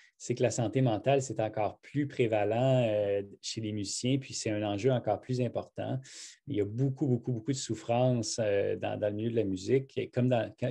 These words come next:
comme dans chaque milieu d'élite, en fait, hein. Je pense que si on allait voir dans,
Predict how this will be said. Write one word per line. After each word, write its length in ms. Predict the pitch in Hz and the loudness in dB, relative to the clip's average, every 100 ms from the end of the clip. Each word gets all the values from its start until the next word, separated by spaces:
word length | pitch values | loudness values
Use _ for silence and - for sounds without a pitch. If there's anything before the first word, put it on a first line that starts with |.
| 131 | 0
comme 120 | 202 | 2
dans 140 | 139 | 2
chaque 300 | 120 165 165 | 2 0 0
milieu 300 | 127 120 139 | -2 2 4
d'élite, 440 | 127 107 120 143 104 | 4 4 6 4 4
en 140 | 98 | -6
fait, 300 | - - 110 | -6 2 2
hein. 160 | 98 101 | 2 -2
Je 100 | - | -4
pense 220 | 110 107 | -4 -4
que 80 | 110 | -6
si 160 | - | -2
on 80 | 120 | -2
allait 160 | 107 101 | 0 0
voir 240 | 107 113 | 4 4
dans, 180 | 110 | 2